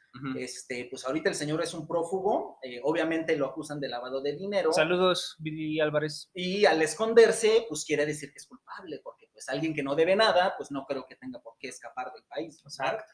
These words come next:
Speaker 2: Entonces, eso, eh, da pauta a pensar que realmente había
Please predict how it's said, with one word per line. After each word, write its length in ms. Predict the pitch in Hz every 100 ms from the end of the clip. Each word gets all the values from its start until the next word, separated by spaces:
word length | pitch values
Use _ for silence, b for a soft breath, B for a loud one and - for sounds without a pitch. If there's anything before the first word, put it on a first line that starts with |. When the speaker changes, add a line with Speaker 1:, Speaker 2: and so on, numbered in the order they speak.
| b b b _ 196
Speaker 2:
Entonces, 640 | 214 247 262 254 269 -
eso, 640 | 208 214 - 254 269 277 -
eh, 240 | 156 139 139
da 220 | 156 - -
pauta 400 | 175 180 196 208
a 240 | - -
pensar 380 | - - 151 151
que 120 | 160
realmente 580 | 151 156 160 170 170 165
había 320 | 165 151 156